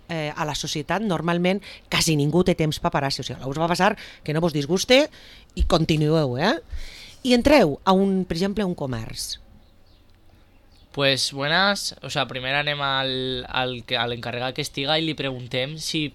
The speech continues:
Speaker 2: mos pot, per exemple, si és el Mercadona o coses així,
Speaker 1: Mhm.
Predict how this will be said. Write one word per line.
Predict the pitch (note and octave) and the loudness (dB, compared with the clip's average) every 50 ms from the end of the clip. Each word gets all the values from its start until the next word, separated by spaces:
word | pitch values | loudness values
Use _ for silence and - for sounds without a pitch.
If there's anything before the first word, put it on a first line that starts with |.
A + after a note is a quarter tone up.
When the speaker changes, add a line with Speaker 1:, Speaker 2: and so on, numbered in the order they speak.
| - C#3 | -10 -10
Speaker 2:
mos | B2+ B2+ A#2 - - | -10 -10 -10 -10 -8
pot, | B2+ B2+ B2+ C3 C3+ C3 B2+ B2 - - - - - - - - - - - - | -6 -4 -2 -2 -2 -2 -4 -6 -8 -10 -14 -20 -20 -20 -20 -20 -20 -20 -10 -6
per | C3+ C#3 | -4 -4
exemple, | C3 - D3+ D3+ D#3 D3+ - | -2 -2 -2 -2 -2 -2 -2
si | - C#3 | -2 -4
és | C3+ - D#3 | -4 -2 -2
el | D3 D3 D3 C#3+ | -2 -2 -2 -4
Mercadona | C#3+ C3+ C3+ - C3 B2+ C3 C#3+ D3+ D3+ D3+ C#3+ C#3 | -6 -8 -6 -4 -4 -2 0 0 -2 0 0 -2 -2
o | C3 B2 | -2 -4
coses | C3 C3 C3 - C#3+ C#3 C#3+ | -6 -6 -6 -6 -4 0 2
així, | G3+ F#3+ F#3+ G3+ | 4 4 4 4
Speaker 1:
Mhm. | A#3 G3+ D#3 | 2 0 -4